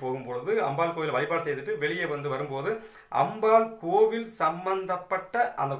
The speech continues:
கோபுர நிலம் விழுந்து, நிழல் விழுது பாத்தீங்களா, அந்த இடத்துல உட்கார்ந்து நீங்க, நீங்க, நீங்க வந்து அந்த அம்பாளை நீங்க வந்து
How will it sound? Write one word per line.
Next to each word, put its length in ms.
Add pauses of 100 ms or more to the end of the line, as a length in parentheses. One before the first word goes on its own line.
(120)
கோபுர 400
நிலம் 200
விழுந்து, 320
நிழல் 220
விழுது 220
பாத்தீங்களா, 320 (400)
அந்த 180 (100)
இடத்துல 320
உட்கார்ந்து 280
நீங்க, 180
நீங்க, 240
நீங்க 220
வந்து 160 (480)
அந்த 220
அம்பாளை 320
நீங்க 200
வந்து 120